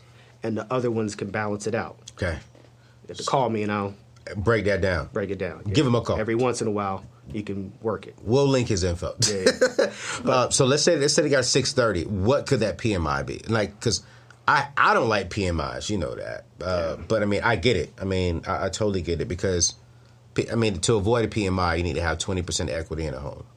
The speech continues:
Speaker 1: Mm-hmm.
Speaker 2: And that is a lot of money down.
Speaker 1: Mm-hmm.
Speaker 2: You know, i-, in this market, if you're buying a house at, let's say, what, let's say in our area, you're not buying a house in, in, in P G County for less than four hundred thousand dollars.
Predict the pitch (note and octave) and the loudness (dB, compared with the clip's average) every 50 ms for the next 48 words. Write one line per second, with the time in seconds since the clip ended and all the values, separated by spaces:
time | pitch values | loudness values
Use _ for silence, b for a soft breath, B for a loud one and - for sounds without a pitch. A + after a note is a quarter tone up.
0 | _ - G2+ G2 F#2+ F#2 G2 G2+ B2 D3 C#3+ - - - A2+ C#3+ D#3 C#3+ C3 A2+ | _ -12 -10 -10 -8 -8 -8 -8 -8 -8 -10 -12 -8 -2 0 2 4 4 4 4
1 | A#2 G2+ F2 E2 D#2+ E2 D#2 D2 C#2 B1 - - - - - - - - - - | 4 2 2 0 0 -2 -4 -4 -4 -6 -8 -8 -10 -12 -20 -20 -20 -20 -20 -20
2 | - - - F2 F2+ G2+ A#2 F3 G#3+ - G2 F2+ E2 E2 D#2+ C2 - - C2 B1 | -18 -14 -12 -10 -10 -8 -8 -8 -6 -4 -4 -2 -2 -2 -4 -4 -6 -6 -8 -6
3 | C2 C2 - - - F#2 F#2 F#2 G#2 G#2+ - - F#2+ E2+ C#2 D2 - - A1+ B1 | -6 -8 -8 -6 -2 0 2 4 4 2 2 0 0 -2 -2 -2 -4 -6 -8 -6
4 | C#2+ E2 F#2+ G#2 F#2 F2 F#2 F2 F#2 F#2 F2 E2+ F2 F2 F2 E2+ E2+ - E2+ D2 | -4 0 0 0 0 2 0 0 2 2 0 0 0 0 0 0 -2 -4 -6 -4
5 | E2 F2+ - - F#2+ F2 E2 D#2+ D#2+ - B B B B B B B B B B | -4 -2 -2 0 0 0 -2 -2 -6 -8 B B B B B B B B B B
6 | - - E2+ C#2+ A#1+ - - - - - - - - - - - - - - - | -6 -6 -4 -4 -6 -10 -18 -20 -20 -20 -20 -20 -20 -20 -20 -20 -20 -14 -4 0
7 | A#2+ - F#3 D#3+ C3 A#2 G#2+ G#2+ - F2+ F2+ E2 D#2 D2 C#2 D2 D2 F2 - - | 2 4 4 4 4 4 4 2 2 0 0 0 0 0 -2 -2 -4 -4 -6 -4
8 | - C3+ F3 G3+ E3 - - B2+ D3+ A#2+ F2+ F2 F2 E2 E2 D#2+ - - D#2+ D2 | -2 0 2 2 0 0 0 0 0 2 0 0 0 -2 -2 -2 -2 -4 -4 -6
9 | - - F2+ E2+ D2+ - - E2 D#2+ C#2+ - G2+ F2 C#2+ G2 G2+ - - E2+ D#2+ | -6 -6 -4 -4 -4 -4 -4 -6 -6 -4 -4 -4 -4 -4 -4 -6 -4 -4 -4 -4
10 | D2+ C2+ - - - D2 D#2 D2+ - - C2+ B1+ B1 - - - - - - - | -4 -6 -8 -8 -6 -4 -4 -4 -4 -6 -8 -10 -10 -14 -18 -20 -20 -14 -8 -6
11 | D#2 D2 C2 A#1 - C#2+ C2 - - - - G1+ G1+ - - - - - - - | -4 -4 -4 -6 -6 -8 -10 -10 -12 -12 -10 -10 -10 -10 -10 -12 -12 -14 -16 -18
12 | - - - | -20 -20 -20